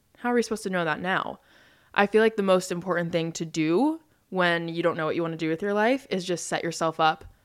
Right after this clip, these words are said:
to, you know, be successful in whatever you choose to do. So creating good work habits now, doing well, say if you're in school, doing well in that to create good habits there. If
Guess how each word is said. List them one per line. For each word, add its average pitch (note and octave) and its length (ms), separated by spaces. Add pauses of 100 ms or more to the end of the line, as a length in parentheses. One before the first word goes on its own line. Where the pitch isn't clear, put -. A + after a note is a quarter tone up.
(240)
to, D#3+ 640 (360)
you F#3+ 100
know, G3+ 120
be F#3 140
successful F3 540
in F3 60
whatever E3 240
you E3 100
choose F3 480
to - 140
do. F2 320 (340)
So E3+ 340
creating G3 520
good F3 400
work E3+ 220
habits E3 480
now, E3 460 (800)
doing A3 420
well, F3 640 (160)
say - 260
if F#3 100
you're F3+ 120
in E3+ 180
school, G#3 680 (200)
doing A3 320
well F#3+ 200
in F#3 140
that G#3+ 280
to F#3+ 120
create E3+ 320
good F3 120
habits E3+ 420
there. F3+ 500 (500)
If F3+ 460